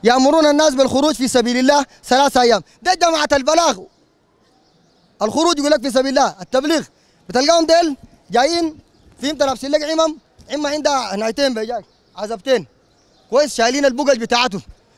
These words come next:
شنطة وشايل له، آه، ما تعرف، عفش كتير،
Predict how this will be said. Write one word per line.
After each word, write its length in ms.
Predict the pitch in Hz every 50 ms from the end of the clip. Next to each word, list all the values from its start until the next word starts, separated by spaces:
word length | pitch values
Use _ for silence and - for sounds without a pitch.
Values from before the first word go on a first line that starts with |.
| _ _ _ _ _ _
شنطة 520 | - - 277 269 - - 262 254 254 254
وشايل 340 | 240 214 - 226 226 226 226
له، 240 | 247 254 254 240 202 - _ _ _ _ _ -
آه، 160 | 185 190 208
ما 140 | 208 214 214
تعرف، 340 | 214 262 233 247 254 240 202 185 196 - _ _ -
عفش 340 | 196 269 247 269 254 - -
كتير، 440 | - 226 - 254 269 269 254 226